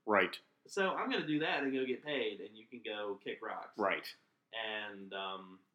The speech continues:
Speaker 2: and now <laughs> Warner Brothers is in a, in a situation because they're gonna lose, I mean, they're gonna lose Ben Affleck.
Speaker 1: Yes.
Speaker 2: He's going through a lot.
Speaker 1: Right.
Speaker 2: He's, he's not capable of doing it.
Speaker 1: Nope.
Speaker 2: N-, no hard feelings. But losing
Speaker 1: Right.
Speaker 2: Cavill like this, that's a huge,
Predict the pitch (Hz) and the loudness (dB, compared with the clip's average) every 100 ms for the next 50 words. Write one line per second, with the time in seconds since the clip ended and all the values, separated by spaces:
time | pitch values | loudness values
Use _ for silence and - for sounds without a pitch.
0 | 110 113 123 131 135 123 113 113 113 110 | -10 -8 -6 -4 -2 -2 -2 -4 -4 -4
1 | 107 107 104 104 110 107 139 180 196 185 | -6 -10 -10 -6 -6 -4 -4 0 0 0
2 | 147 139 139 127 123 - - 135 185 202 | -2 -2 -2 -2 -2 -4 -2 0 0 0
3 | 185 165 147 - - 147 143 190 190 180 | 2 2 0 -4 -10 -4 0 0 0 -2
4 | 165 160 135 120 110 107 98 - - - | -2 -2 0 0 -2 -4 -8 -8 -2 -2
5 | - - 139 131 - - - 135 139 151 | 6 10 10 10 4 2 2 0 2 0
6 | 123 113 110 127 135 117 123 - - - | 2 2 2 8 10 10 6 -6 -10 -14
7 | 143 175 160 151 139 131 - - - - | -10 -8 -4 -2 0 -2 -6 -16 -16 -4
8 | 143 139 131 120 120 117 117 113 - - | -2 0 -2 -2 -2 -4 -4 -6 -6 0
9 | 120 107 104 - _ _ - 123 - _ | 6 6 4 -6 _ _ -6 -6 -8 _
10 | _ - 139 135 131 127 117 113 117 - | _ -6 -2 0 0 -2 -4 -8 -16 -20
11 | - 127 120 104 98 - 156 147 170 160 | -14 0 6 8 6 2 0 2 2 0
12 | 120 - 131 143 165 - - _ _ _ | 0 0 0 0 -2 -8 -20 _ _ _
13 | _ _ - 123 98 95 98 123 131 127 | _ _ -8 -6 -6 -8 -6 -2 0 2
14 | 120 | 0